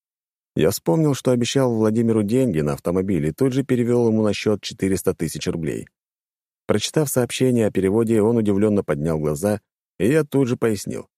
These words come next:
«Это на покупку автомобиля», усмехнувшись, я откусил от пирожка почти половину. «Сами понимаете, времени у меня не так много». «Все понял, господин», он склонил голову. Выберу лучший вариант и предварительно согласую. «Кстати,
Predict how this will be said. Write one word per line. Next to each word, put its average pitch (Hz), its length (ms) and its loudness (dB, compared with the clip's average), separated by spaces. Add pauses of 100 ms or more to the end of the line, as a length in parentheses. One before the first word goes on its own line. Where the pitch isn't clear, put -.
(880)
«Это 196 240 2
на 202 100 4
покупку 208 460 2
автомобиля», 165 640 2 (200)
усмехнувшись, 95 680 -2
я 82 100 2
откусил 85 360 -2
от 78 100 -4
пирожка 82 380 -2
почти 76 300 -6
половину. 67 440 -4 (460)
«Сами 214 260 2
понимаете, 123 460 2
времени 147 360 2
у 120 120 2
меня 117 200 2
не 120 100 0
так 135 200 -2
много». 139 340 -2 (760)
«Все 208 380 2
понял, 202 420 2
господин», 160 500 0 (320)
он 78 120 -2
склонил 76 340 -2
голову. 65 340 -6 (320)
Выберу 170 340 2
лучший 160 280 0
вариант 156 400 0
и 156 80 2
предварительно 151 640 0
согласую. 135 540 -2 (840)
«Кстати, 98 500 -2